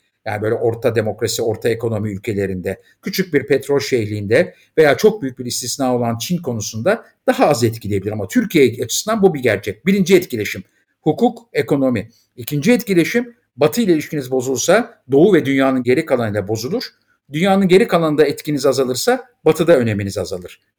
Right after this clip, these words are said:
Bu ikisi hep beraber gider, birbirine alternatif süreçler değillerdir.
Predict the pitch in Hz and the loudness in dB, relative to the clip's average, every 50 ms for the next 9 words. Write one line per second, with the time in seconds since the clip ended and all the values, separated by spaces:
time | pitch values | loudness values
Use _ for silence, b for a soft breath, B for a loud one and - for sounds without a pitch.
0 | _ 156 170 165 165 165 147 - - 233 247 240 - _ _ _ _ - 214 226 | _ 2 2 2 2 0 -4 -2 -2 -2 -2 -4 -6 _ _ _ _ 2 2 2
1 | 226 - 139 127 127 123 127 127 143 139 131 107 110 147 170 180 135 135 123 120 | 2 2 0 2 4 4 4 4 4 4 2 2 2 2 2 2 0 -2 -4 -2
2 | 123 131 160 190 220 226 226 B B B B B 123 131 123 - 139 127 131 127 | -2 0 0 0 -2 -2 -4 B B B B B -2 -2 0 0 0 0 0 0
3 | - 196 180 - - 127 117 110 - - - - - 123 123 113 95 90 85 85 | -2 -4 -4 -2 0 0 0 0 0 0 0 0 0 -2 -6 -8 -8 -8 -8 -12
4 | - _ - - - - | -16 _ -20 -20 -20 -20